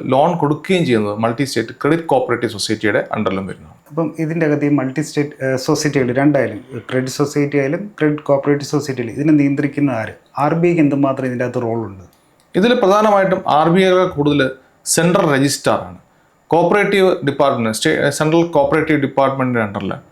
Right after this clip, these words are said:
Speaker 1: സഹകരണ, ആ, നി-, മന്ത്രാലയത്തിൻ്റെ അണ്ടറിലുള്ള സെൻട്രൽ രജിസ്ട്രാറാണ് ഇവരുടെ അതോറിറ്റി എന്ന് പറയുന്നത്. പ്രധാനമായിട്ടും, ആ,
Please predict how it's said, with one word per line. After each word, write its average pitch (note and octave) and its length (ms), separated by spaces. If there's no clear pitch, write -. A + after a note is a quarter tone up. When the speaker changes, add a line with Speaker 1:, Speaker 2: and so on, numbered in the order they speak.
Speaker 1:
സഹകരണ, D#3+ 480
ആ, - 360
നി-, B2+ 200
മന്ത്രാലയത്തിൻ്റെ C#3+ 640
അണ്ടറിലുള്ള G#2+ 420
സെൻട്രൽ F3 420
രജിസ്ട്രാറാണ് C#3+ 680
ഇവരുടെ B2 500
അതോറിറ്റി C3 460
എന്ന് F#2+ 160
പറയുന്നത്. F2 380
പ്രധാനമായിട്ടും, D#3+ 580
ആ, B2+ 60